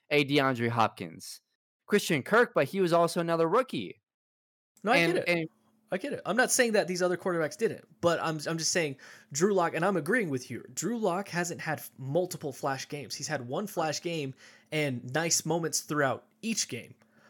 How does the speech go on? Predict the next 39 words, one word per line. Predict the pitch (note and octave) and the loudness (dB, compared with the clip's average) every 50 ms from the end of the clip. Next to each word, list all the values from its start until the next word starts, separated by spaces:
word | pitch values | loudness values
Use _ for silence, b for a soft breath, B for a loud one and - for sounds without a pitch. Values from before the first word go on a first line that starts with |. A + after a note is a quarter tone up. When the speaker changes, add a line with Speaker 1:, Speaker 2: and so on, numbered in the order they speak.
| b b b _ | b b b _
Speaker 2:
So | - - - G3 F#3 F3+ F3 E3+ E3 D#3+ D3 C3 - b b b b b b b b | -2 2 4 6 8 8 8 6 6 4 0 -4 -8 b b b b b b b b
when | - D3 D3+ D#3+ D#3 | -6 -2 0 0 0
I, | D#3 D#3+ D#3 | 0 0 -2
when | D3 D#3 D#3 | -2 0 0
I | D3+ | 0
see | C#3+ - - - A#3 G3+ D#3+ | 0 0 -2 -2 -2 -4 0
that, | C3+ D#3 G#3 B3+ A#3 E3+ E3 E3 - - - _ _ _ _ _ _ _ _ _ _ | 0 0 2 2 0 -2 -4 -6 -10 -12 -14 _ _ _ _ _ _ _ _ _ _
I | D3+ D3 | -2 -2
think, | - - G3 E3+ C#3+ - - - - | 0 0 0 0 0 -2 -6 -4 -4
"Okay, | C#3+ C#3+ - D#3+ D3 | -4 -2 -2 -2 -2
he | C#3+ D#3+ F#3 | -2 -2 -4
has | F3 - | -4 -4
the | D#3 | -6
potential | D3 - F3 D#3+ - - | -6 -6 -6 -6 -6 -6
to | C3+ | -8
be | C3 A#2+ | -8 -8
good." | A#2 - F3+ G#3+ A#3+ F3 C#3 C3+ - b b b b b b - | -6 -4 -2 -2 0 -2 -4 -6 -8 b b b b b b -4
I | |
don't | D#3 E3 | -4 -2
know | E3+ F3 | -2 -2
if | D#3 - | -4 -2
he | F3 D#3+ | -2 -2
has | D3 C3+ | -2 -2
the | B2+ | -6
potential | C#3+ - - D3+ C#3 - C3 | -8 -6 -4 -6 -4 -6 -8
to | C3 B2 | -8 -8
be | B2+ B2 A#2 A2 G#2+ | -8 -8 -8 -8 -8
special | B2+ - - - - - D3+ - - A#2 F#2+ - _ _ _ | -6 -4 -4 -2 -2 -2 -4 -4 -6 -8 -10 -12 _ _ _
or | - - B2 A2+ | -10 -8 -6 -4
top | - - D#3+ - - | -2 -2 -2 -4 -4
five, | - - D#3 C#3 A2+ F#2+ - - - | -4 -2 -2 -2 -2 -2 -6 -8 -8
or | - | -4
like | C3 C3+ C3+ - | -4 -4 -4 -6
you | D#3+ | -8
said, | D3 - D#3 C3+ | -6 -4 -2 -2
a, | B2 A#2+ A#2+ - - | -2 -2 -4 -4 -6
a | B2 A#2 | -6 -4
team | - - - F3 E3 E3 D#3 | -4 -4 -2 -2 -4 -4 -4
that, | D3+ - B2 - | -4 -4 -6 -8